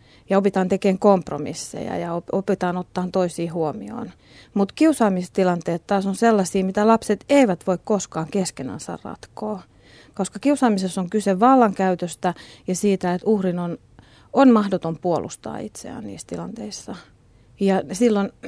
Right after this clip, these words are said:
<clears throat> niissä tilanteissa lasta ei saa koskaan jättää yksin. Mut sit taas nää tämmöset nahistelut ja riitelyt, niin niitä on sit taas ihan hyväkin harjoitella, harjoitella vähän ratkomaan. Et kyllä mä oon sitä mieltä, että niissäkin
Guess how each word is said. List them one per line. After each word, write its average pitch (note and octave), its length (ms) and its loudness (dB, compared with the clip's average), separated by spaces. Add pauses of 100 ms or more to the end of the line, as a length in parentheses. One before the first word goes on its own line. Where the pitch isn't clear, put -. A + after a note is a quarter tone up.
<clears throat> A3+ 280 10
niissä D4+ 220 10
tilanteissa F#3 520 0
lasta F#3 280 0
ei F3+ 60 0
saa - 180 -10
koskaan E3+ 380 -4
jättää - 360 -4
yksin. - 480 -10 (640)
Mut G#3 160 0
sit C#4+ 220 0
taas A#3 220 2
nää A#3+ 180 4
tämmöset A#3 420 0 (160)
nahistelut A3+ 600 2
ja A#3 100 4
riitelyt, G#3+ 580 2
niin G3 160 0
niitä A3 300 2
on F#3 80 -4
sit G#3 200 -6
taas A#3 240 -2
ihan B3+ 240 0
hyväkin G#3 360 0
harjoitella, D3 540 -8 (400)
harjoitella E3 520 0
vähän D#3+ 200 -8
ratkomaan. F#3 580 -8
Et F#3 100 -10
kyllä B3 140 8
mä C4 60 10
oon B3 80 6
sitä C4+ 220 4
mieltä, A3 240 6
että G3+ 120 0
niissäkin A3 600 4